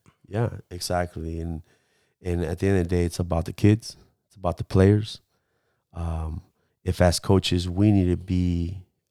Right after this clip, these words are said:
at our best for our players, then I also, as parents, we, as parents,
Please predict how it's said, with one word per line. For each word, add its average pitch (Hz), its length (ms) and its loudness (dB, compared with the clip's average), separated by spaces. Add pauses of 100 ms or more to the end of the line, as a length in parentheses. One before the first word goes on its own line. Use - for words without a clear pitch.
at 85 140 -4
our 90 160 2
best 87 280 -2
for 101 200 0
our 101 80 0
players, 107 460 -2 (960)
then 90 220 0
I 85 80 2
also, 90 400 0
as 87 240 -4
parents, 90 580 -4 (260)
we, 95 420 -6 (1080)
as 90 160 -8
parents, 95 420 -2